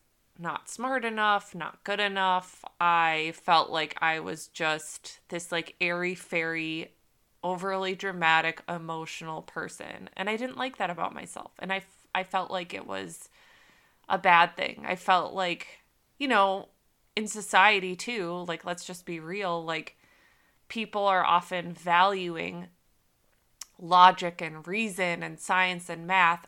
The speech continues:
over the arts and over feelings and writing and creativity. You know what I mean? Like, if you think about it, everyone's like, "Oh, let's,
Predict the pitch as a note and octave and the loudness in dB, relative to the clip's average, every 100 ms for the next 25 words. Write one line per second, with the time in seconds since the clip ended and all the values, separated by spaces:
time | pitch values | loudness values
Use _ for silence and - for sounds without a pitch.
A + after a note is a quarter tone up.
0 | - B3 C#4 A#3 F#3+ E3+ E3 E3 - _ | -10 -4 -2 -2 0 2 2 -2 -8 _
1 | _ - - E3+ E3+ - - - - - | _ -6 -4 -2 -4 -6 -16 -20 -18 -20
2 | _ _ F3+ F3 - B3 B3+ A3+ G#3 F#3 | _ _ -8 -8 -2 -2 0 -2 -2 -2
3 | - - F#3+ F3+ E3 D#3+ D#3 E3+ E3 F3+ | -6 -10 -8 -6 -8 -10 -12 -12 -6 -2
4 | F3 F#3 F3 F#3 F#3 F3+ - - - F3+ | 0 -2 -6 -10 -14 -16 -18 -18 -6 -4
5 | F3 - F3 F3 - G2+ - G3 A3 A3 | -4 -6 -8 -8 -12 -14 -12 -6 -2 -2
6 | G#3 F#3+ G#3+ A#3 F#3+ F3+ F3 F3 B3 A#3 | -2 -4 -6 -6 -8 -10 -12 -8 -6 0
7 | E3+ E3+ E3+ E3+ F3+ F3 E3+ E3+ A3+ A#3 | 0 0 -2 -4 -6 -6 -8 -2 2 4
8 | E3+ F3 F3 - | 2 -2 -6 -12